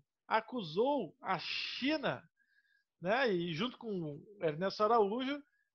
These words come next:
defendeu que se afastasse a influência do Partido Comunista Chinês no Brasil. E aí, diante disso, né, a embaixada chinesa se,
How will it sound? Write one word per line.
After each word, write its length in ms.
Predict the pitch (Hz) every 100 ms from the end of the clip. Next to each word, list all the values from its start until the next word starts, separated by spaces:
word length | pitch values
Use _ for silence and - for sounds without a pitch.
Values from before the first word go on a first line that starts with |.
| _
defendeu 520 | 220 240 269 220 226 269
que 320 | - 277 269
se 200 | - -
afastasse 800 | 254 247 233 - - 240 254 247
a 20 |
influência 540 | 240 226 214 214 233 214
do 80 | 208
Partido 400 | 214 - 220 -
Comunista 460 | 220 202 214 220
Chinês 500 | - 220 180 202 220 196
no 100 | 240
Brasil. 640 | 285 220 160 285 294 135 _ _ _ _ - _ _
E 120 | 214 294
aí, 260 | 339 302 151 143
diante 340 | 214 247 233
disso, 420 | 160 214 294 -
né, 140 | 185 214
a 420 | 254 165 135 147
embaixada 460 | 156 170 190 202
chinesa 460 | 233 202 175 196 262
se, 160 | -